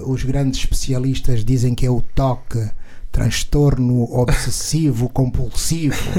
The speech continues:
Speaker 1: do género. Mas eu acho que ainda não tenho esse, esse, esse,
Speaker 2: Ainda vai a
Speaker 1: eh,
Speaker 2: tempo de
Speaker 1: ainda vou a tempo de fazer uma terapia para não ter, eh, o, o transtorno obsessivo compulsivo. Mas antes dos espetáculos é sempre o sinal da cruz, e há uma coisa, eu não,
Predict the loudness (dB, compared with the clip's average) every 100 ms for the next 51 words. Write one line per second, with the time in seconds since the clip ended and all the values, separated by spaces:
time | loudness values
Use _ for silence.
0 | -4 0 2 2 2 2 2 0 -2 -4
1 | -10 -12 -4 0 2 2 2 0 -2 -2
2 | 0 0 2 0 0 0 2 0 0 -2
3 | -2 0 0 -2 -2 -4 -4 -2 -2 -2
4 | -2 -2 -2 -4 -2 0 0 0 -2 0
5 | 0 -2 -2 0 0 2 2 4 4 4
6 | 2 -2 -2 0 0 0 0 0 0 -4
7 | -8 -10 -2 0 2 0 2 2 2 2
8 | 2 2 2 2 0 -2 -6 -8 -6 -6
9 | -6 -6 -8 -10 -8 -8 -2 -2 -2 -2
10 | -2 0 2 2 2 0 2 2 2 -2
11 | -2 -4 -4 -8 -10 -14 -6 -2 0 -2
12 | -4 -2 -2 0 -2 -4 -6 -4 -4 -2
13 | -2 -2 -2 -2 -2 -2 0 0 -2 -6
14 | -12 -14 -14 -12 -4 0 0 0 2 2
15 | 2 0 0